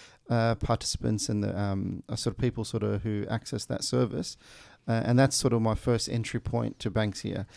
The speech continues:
Um, although sort of living in Broadmeadows for a significant amount, period of time, I had never actually heard of Banksia Gardens before that experience. Um, so, yeah, it was a really good sort of time.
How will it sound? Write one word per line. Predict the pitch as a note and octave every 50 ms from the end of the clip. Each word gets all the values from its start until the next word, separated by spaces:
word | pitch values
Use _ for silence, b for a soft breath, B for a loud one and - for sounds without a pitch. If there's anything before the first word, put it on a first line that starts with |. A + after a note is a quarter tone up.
| b b b b b b -
Um, | A#2 A#2 A#2 A#2 A2
although | A2 B2+ B2 C#3+ D#3
sort | - - C3+ A#2+
of | C3
living | C3+ C3 B2+ B2+ B2+
in | A#2+ A#2
Broadmeadows | G#2 G#2+ A2 G2+ G2 A2 A2 G#2 G#2+ G#2 G2+ - -
for | - G#2+ G#2
a | G#2+ -
significant | - G#2+ F#2+ A2+ A2 G#2 A#2+ - -
amount, | G2+ G2+ G2+ G2 - - -
period | - B2 A#2 A2 G#2 G2
of | - -
time, | - - A#2+ G#2+ A#2 C3 - -
I | A#2
had | A#2+ A2+
never | A2+ C3+ B2 B2+ A#2
actually | A#2 - - - A#2+ A2 G#2+ G#2+ G2+ b b b b b b -
heard | B2+ A#2+
of | A2+ -
Banksia | - A#2 A2+ G#2+ - - G#2+
Gardens | G2+ A2 A2 G#2 G#2 G#2 - -
before | - G#2+ - - A#2 A#2 C3 D3+ E3+ -
that | A#2 A2+ A2+
experience. | A#2 - - - C3 B2+ C3 C#3+ - A#3 G#3 - - b b b b b b b b -
Um, | A2+ A2+ A2+ A2 A2 G#2+ G#2 G2+ G2
so, | - - B2 A2+ A2+ A2+ A2+
yeah, | - F#3 D#3+
it | D3
was | B2+ F#2+ G2+
a | G#2+ G#2 - - -
really | B2+ B2 A2+ G2+
good | - - -
sort | - - B2 -
of | G#2+ - -
time. | - B2 - - - A2